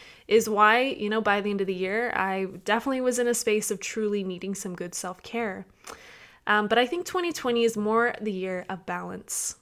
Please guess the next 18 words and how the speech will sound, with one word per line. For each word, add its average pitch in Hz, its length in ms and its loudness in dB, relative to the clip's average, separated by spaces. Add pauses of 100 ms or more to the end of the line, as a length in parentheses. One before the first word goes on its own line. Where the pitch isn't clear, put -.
(140)
It's 202 200 -2
a 220 60 0
year 240 280 4
where 262 140 4
we're 226 180 8
all 226 140 8
going 220 240 0
to 220 180 -2
really 254 400 -2
understand 208 840 0
this 190 240 -4
time 254 360 -2
and 233 100 0
space - 600 0
to - 140 -8
go, 185 220 -2
go, 233 120 2
go, 240 400 0